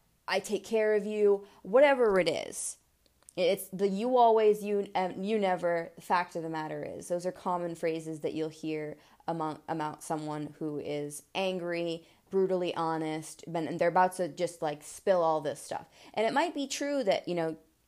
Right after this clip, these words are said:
your husband leaves the stuff on the floor and it really makes you angry and you feel like a maid and, you know, they never pick up their clothes.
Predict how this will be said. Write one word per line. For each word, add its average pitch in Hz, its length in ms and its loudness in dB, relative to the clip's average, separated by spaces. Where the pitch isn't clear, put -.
your 170 160 0
husband 170 480 2
leaves 170 220 -4
the 156 100 -12
stuff 165 380 -4
on 156 140 -4
the 151 60 -6
floor 151 400 -4
and 165 140 -6
it - 140 -10
really 180 520 2
makes 165 320 -2
you 165 100 -2
angry 160 380 -2
and 160 160 -4
you 160 100 -8
feel 196 380 2
like 175 180 0
a 165 60 -2
maid 156 420 -2
and, 160 580 0
you 165 120 -4
know, 160 120 0
they 170 160 2
never 190 260 0
pick 196 220 -4
up 175 180 0
their 160 140 -2
clothes. 147 540 -6